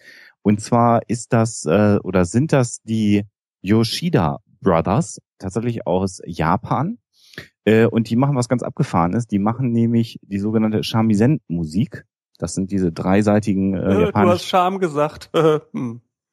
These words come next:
Speaker 1: Musik und paaren das mit, ich gehe da einfach drüber, paaren das mit, äh, ganz moderner Musik und das klingt völlig abgefahren. Und da hören wir uns jetzt mal ein Stück an, das Rising heißt. Und danach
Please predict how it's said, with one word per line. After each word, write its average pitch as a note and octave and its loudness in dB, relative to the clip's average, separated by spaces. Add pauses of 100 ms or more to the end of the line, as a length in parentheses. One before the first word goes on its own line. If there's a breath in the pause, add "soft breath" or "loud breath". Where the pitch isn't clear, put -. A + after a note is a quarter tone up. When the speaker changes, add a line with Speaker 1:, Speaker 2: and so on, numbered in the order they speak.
(460)
Speaker 1:
Musik F#2+ 2 (520 loud breath)
und A#2 0 (100)
paaren C#3+ 2
das A#2+ 2
mit, A2 0
ich - -20
gehe - -4
da E2 0
einfach D#2+ -8
drüber, D#2+ -8 (300 soft breath)
paaren A#2+ 0
das G#2+ 2
mit, G#2 0
äh, F2+ -2
ganz G2+ 0
moderner G2+ 4
Musik E2+ -2
und - -6
das - -6
klingt F#2+ -6
völlig C#3+ -2
abgefahren. E2+ -4 (500 soft breath)
Und F#2+ 0
da F#2 4
hören B2+ 4
wir B2+ 4
uns A#2+ -2
jetzt A2+ -8
mal G2+ 2
ein F#2+ -2
Stück - -2 (160)
an, F2+ -4
das F2 -6 (100)
Rising E2 0 (120)
heißt. - -4 (500)
Und G#2 -2
danach F#2+ 0